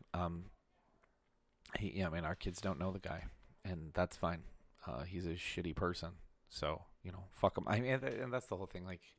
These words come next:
I don't know if we've ever talked about it on the show, but, like, uh,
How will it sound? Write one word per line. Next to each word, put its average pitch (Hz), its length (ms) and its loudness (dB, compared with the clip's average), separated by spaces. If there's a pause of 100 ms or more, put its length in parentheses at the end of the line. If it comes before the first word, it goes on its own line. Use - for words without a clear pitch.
(1080)
I 156 40 4
don't 147 120 8
know 113 80 8
if 98 60 4
we've 104 120 8
ever 95 120 6
talked 98 180 6
about 95 120 8
it 95 40 10
on 90 60 4
the 92 60 2
show, 92 260 8
but, 82 180 4
like, - 320 0 (2500)
uh, 104 40 2